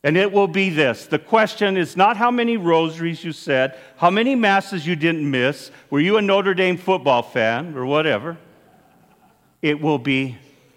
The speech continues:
did you feed the hungry? Did you give to the thirsty?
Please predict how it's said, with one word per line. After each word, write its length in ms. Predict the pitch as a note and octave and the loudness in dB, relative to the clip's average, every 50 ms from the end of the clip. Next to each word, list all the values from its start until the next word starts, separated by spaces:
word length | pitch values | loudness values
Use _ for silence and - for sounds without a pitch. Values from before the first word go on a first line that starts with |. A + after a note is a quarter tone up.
| _ _ _ _ _ _ | _ _ _ _ _ _
did 160 | - A#2+ G#2+ C#3+ | -14 -10 -6 -4
you 100 | C#3+ C#3 | -4 -4
feed 300 | - - D#3+ D#3 C#3+ C3+ | -2 -2 -2 -2 0 0
the 100 | D3+ C3+ | -2 0
hungry? 440 | C3+ C#3+ B2+ A#2 G2+ G#2 F#2+ F#2+ G2 _ _ _ _ _ _ _ _ _ _ _ _ _ _ _ _ _ _ _ _ _ _ _ _ _ _ _ _ _ _ _ _ _ | 0 -2 -2 -2 -4 -8 -10 -14 -16 _ _ _ _ _ _ _ _ _ _ _ _ _ _ _ _ _ _ _ _ _ _ _ _ _ _ _ _ _ _ _ _ _
Did 160 | - A#2 A2 C#3 | -12 -10 -6 -6
you 60 | B2+ | -4
give 260 | A#2+ D3 D3+ D3+ D3+ | -2 -2 -2 -2 -4
to 100 | - D#3+ | -8 -8
the 120 | C3+ D3+ D3 | -6 -6 -8
thirsty? 640 | - - C#3+ A#2+ G2 - - - - F2+ D#2 - | -8 -6 -8 -8 -8 -8 -14 -20 -20 -20 -20 -20